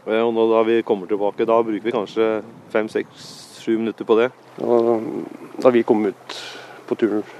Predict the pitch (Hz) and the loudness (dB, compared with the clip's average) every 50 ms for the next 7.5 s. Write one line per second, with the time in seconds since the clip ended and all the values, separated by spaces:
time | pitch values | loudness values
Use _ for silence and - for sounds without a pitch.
0 | - - - 120 117 120 - 110 104 107 - 113 113 113 87 95 107 120 - - | -18 -8 -4 0 0 0 0 -2 -6 -6 -4 -2 0 0 0 -2 -4 -6 -6 -10
1 | 90 - - - - - - - - - - - - - - - - - - - | -12 -12 -14 -16 -16 -18 -20 -20 -20 -20 -20 -20 -12 -8 -6 -6 -6 -6 -10 -16
2 | - - - - - - - - - - - 107 - - - - - - - - | -20 -20 -20 -20 -20 -20 -20 -20 -16 -14 -14 -14 -14 -14 -16 -16 -16 -16 -18 -18
3 | - - - - - - - - - - - - - - - - - - - - | -20 -20 -20 -20 -20 -18 -18 -16 -16 -14 -14 -14 -16 -16 -18 -18 -18 -18 -18 -18
4 | - - - - - - - - - - - - - - - - - - - - | -18 -18 -18 -16 -16 -16 -16 -18 -18 -18 -16 -12 -10 -8 -8 -6 -6 -6 -6 -6
5 | - - - - - - - - - - - - - - - - - - - - | -8 -8 -10 -10 -12 -16 -18 -18 -18 -18 -18 -18 -18 -16 -16 -16 -16 -16 -16 -16
6 | - - - - - - - - - - - - - - - - - - - - | -16 -16 -16 -16 -18 -18 -20 -20 -12 -8 -6 -4 -2 -4 -4 -4 -8 -14 -16 -18
7 | - - - 87 87 82 76 78 85 - | -16 -12 -10 -8 -6 -6 -8 -8 -12 -14